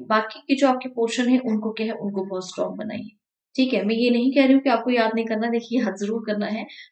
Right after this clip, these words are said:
लेकिन by chance कहीं पे छूट जाता है कुछ, या मान लीजिए नहीं याद रहता है, तो उस पे आपने बहुत एनर्जी अपनी waste मत करिए। उस एनर्जी को consume करके दूसरे parts में लगाइए, खासकर कहाँ पर, खासकर जो हमारे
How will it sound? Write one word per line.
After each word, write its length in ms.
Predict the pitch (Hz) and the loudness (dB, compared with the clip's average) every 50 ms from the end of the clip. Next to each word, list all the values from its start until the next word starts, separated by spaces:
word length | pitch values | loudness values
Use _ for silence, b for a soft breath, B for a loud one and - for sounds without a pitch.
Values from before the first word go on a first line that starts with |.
| _ | _
लेकिन 280 | 214 262 254 277 262 247 | 0 2 6 6 6 6
by 120 | 233 226 233 | 6 4 4
chance 260 | 226 254 240 240 240 | 2 2 0 -2 -2
कहीं 160 | - 240 240 233 | 0 0 0 0
पे 140 | 233 226 226 | 0 -2 -4
छूट 260 | - - 269 269 247 | -4 -4 -2 -2 0
जाता 300 | - 233 220 208 214 220 | 0 0 0 0 0 0
है 120 | 214 214 214 | 0 0 0
कुछ, 240 | 214 220 220 - - | -2 -4 -6 -6 -6
या 180 | 214 208 208 202 | -2 0 0 2
मान 200 | 202 208 208 208 | 2 2 2 0
लीजिए 240 | 202 202 202 208 202 | -2 -4 -4 -4 -2
नहीं 220 | 202 208 220 240 247 | -2 0 0 0 2
याद 240 | 220 202 202 202 | 0 0 0 0
रहता 300 | 190 185 185 - - - | -2 -2 -2 -4 -8 -10
है, 60 | 220 - b b b b b b _ | -10 -14 b b b b b b _
तो 120 | - 254 247 | -2 -2 -2
उस 120 | - - - | -2 0 4
पे 120 | 277 277 269 | 6 6 6
आपने 420 | 247 226 - - 214 220 254 254 - - | 6 4 0 -2 -4 -4 -4 -4 -6 -10
बहुत 360 | - - 208 208 254 262 254 | -12 -12 -6 0 2 2 4
एनर्जी 320 | 240 220 220 214 208 226 233 | 4 2 2 0 -2 -2 -4
अपनी 200 | 220 214 214 208 | -4 -2 -4 -2
waste 300 | 202 208 208 202 - 202 | 0 0 -2 -2 -2 -6
मत 180 | 202 196 202 202 | -8 -8 -6 -6
करिए। 200 | 226 233 262 277 | -4 0 0 2
उस 180 | 277 254 254 233 | 2 0 -2 -2
एनर्जी 600 | 208 214 - - - 202 208 240 233 - 269 262 | -2 -2 -4 -4 -2 -2 0 0 0 0 -2 -2
को 140 | 254 254 247 | -2 -2 -2
consume 400 | 240 226 208 202 214 220 214 208 | -2 -4 -4 -2 -2 0 0 0
करके 340 | 208 202 202 - - 294 - - - _ _ _ _ _ _ - | 0 -4 -6 -6 -6 -8 -8 -8 -14 _ _ _ _ _ _ -12
दूसरे 380 | 208 - 269 269 262 - 285 | -2 2 2 2 4 4 2
parts 340 | 277 277 214 190 190 - - 208 | 2 4 4 4 4 2 0 -2
में 60 | 196 | -2
लगाइए, 440 | 196 190 190 185 196 - - - - B B B B B B _ | -2 -2 -2 -4 -4 -6 -8 -10 -16 B B B B B B _
खासकर 460 | - 240 233 240 247 247 254 247 247 | 0 2 4 4 4 4 2 0 2
कहाँ 260 | 247 254 247 254 269 254 | 0 0 2 4 4 4
पर, 220 | 220 196 196 202 | 4 2 0 0
खासकर 400 | - 208 208 208 214 - - 226 | -2 0 0 0 0 0 -4 -6
जो 120 | 214 226 220 | -4 -2 -2
हमारे 280 | 220 220 214 214 214 | 0 0 0 0 0